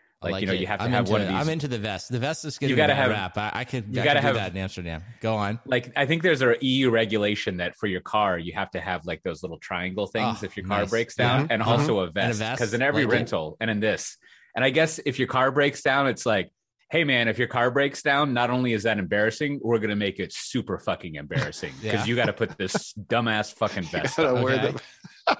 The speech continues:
Speaker 2: And so, you know, so
Speaker 1: Wait, wait, how
Speaker 2: there's
Speaker 1: does the
Speaker 2: this
Speaker 1: vest, the vest, I don't understand how that picks, how do we get on that? How does that go back to picking up
Speaker 2: Because,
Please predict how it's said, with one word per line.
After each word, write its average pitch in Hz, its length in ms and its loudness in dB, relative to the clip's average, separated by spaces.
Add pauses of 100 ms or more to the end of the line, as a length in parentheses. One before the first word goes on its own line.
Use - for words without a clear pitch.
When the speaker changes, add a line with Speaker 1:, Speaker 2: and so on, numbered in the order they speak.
(160)
Speaker 2:
And 131 160 2
so, 123 380 4 (480)
you 165 100 2
know, 120 300 4
so 165 220 4
Speaker 1:
Wait, 156 60 10
wait, 143 80 8
how 156 60 0
Speaker 2:
there's 170 200 6
Speaker 1:
does 143 80 -4
the 147 60 -2
Speaker 2:
this 180 160 6
Speaker 1:
vest, - 160 -8
the 143 80 0
vest, 135 340 -2
I 135 120 -2
don't 123 120 0
understand 123 220 -2
how 117 80 0
that 107 120 -4
picks, 113 220 -6
how 123 120 -4
do 127 80 0
we 127 80 -2
get 123 100 0
on 120 120 0
that? 113 120 -2
How 123 80 -2
does 127 100 -2
that 135 140 -2
go 131 120 0
back 123 140 -2
to 135 60 -4
picking 127 260 -6
up 120 60 -2
Speaker 2:
Because, 160 160 4